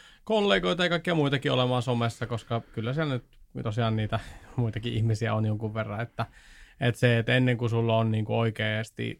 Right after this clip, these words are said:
ri-, riittävästi seuraajia, niin ei siellä nyt hirveästi kukaan ala, jos sulla on yksi ensimmäinen tyyppi on se trolli ja sit se päivittää laittaa sulle Twitterissä niitä, niin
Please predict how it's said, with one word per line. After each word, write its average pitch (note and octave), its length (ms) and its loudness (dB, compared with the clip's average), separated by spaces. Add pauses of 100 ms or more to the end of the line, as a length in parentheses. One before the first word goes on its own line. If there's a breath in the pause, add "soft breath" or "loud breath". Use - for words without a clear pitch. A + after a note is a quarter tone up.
(140)
ri-, A2+ 200 -6
riittävästi A2 680 -4
seuraajia, A2 680 -4 (540)
niin A2 220 -2 (380)
ei A#2 140 2
siellä A#2+ 240 2
nyt A2+ 120 -2
hirveästi G#2+ 540 2
kukaan G#2 360 -4
ala, G2+ 240 -4
jos A2 180 -4
sulla A#2 120 -2
on A#2+ 80 2
yksi A2+ 340 -4
ensimmäinen G#2+ 520 0
tyyppi G#2+ 280 -4
on G#2+ 80 0
se A2 100 -8
trolli G#2+ 400 -2
ja G2+ 100 -4
sit G2+ 120 -6
se G#2+ 100 -8
päivittää B2 600 0
laittaa C3 380 2
sulle A#2+ 180 2
Twitterissä B2 640 -2
niitä, B2 240 0
niin A#2+ 140 -2